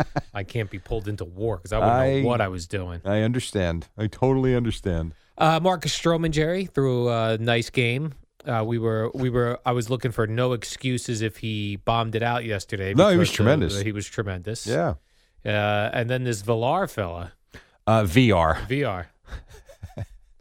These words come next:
Speaker 2: He had a nice doubleheader for himself, too.
Speaker 1: Well, he had a big hit in the first game in the
Speaker 2: That's
Speaker 1: eighth
Speaker 2: right.
Speaker 1: inning, and then he started the second game with a nice, uh,
Speaker 2: Yes.
Speaker 1: base hit. So he's responsible for getting the Mets on the board with a win and then getting them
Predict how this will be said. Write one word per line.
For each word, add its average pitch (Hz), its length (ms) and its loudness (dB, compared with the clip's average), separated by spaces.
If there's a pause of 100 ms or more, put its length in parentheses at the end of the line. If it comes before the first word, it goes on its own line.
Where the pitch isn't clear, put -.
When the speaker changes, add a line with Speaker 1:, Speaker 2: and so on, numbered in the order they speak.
(1200)
Speaker 2:
He 131 80 0
had 113 100 0
a - 20 -4
nice 107 240 0
doubleheader 110 540 -2
for 104 140 -10
himself, 101 420 -6
too. 120 320 -2
Speaker 1:
Well, 190 280 6
he 180 100 4
had 156 100 6
a 143 60 6
big 160 280 8
hit 139 180 6
in 156 60 -2
the 135 80 4
first 151 360 4
game 139 260 6
in 135 120 4
the 131 100 4
Speaker 2:
That's 127 160 6
Speaker 1:
eighth 139 140 8
Speaker 2:
right. - 100 2
Speaker 1:
inning, 123 320 4
and 120 120 4
then 120 80 2
he 117 60 4
started 127 420 4
the 117 60 0
second 147 400 4
game 98 240 2
with 98 140 4
a 98 40 4
nice, 95 320 2
uh, 95 260 4
Speaker 2:
Yes. 226 360 -4
Speaker 1:
base 104 280 2
hit. 87 220 2 (520)
So 110 100 -4
he's 104 400 -2 (220)
responsible 147 720 6
for 120 160 2
getting 135 240 6
the 127 80 6
Mets 139 500 4
on 190 200 6
the 185 60 6
board 165 280 4
with 151 140 6
a 143 40 8
win 170 320 4
and 135 180 4
then 120 140 2
getting 131 240 4
them 120 140 0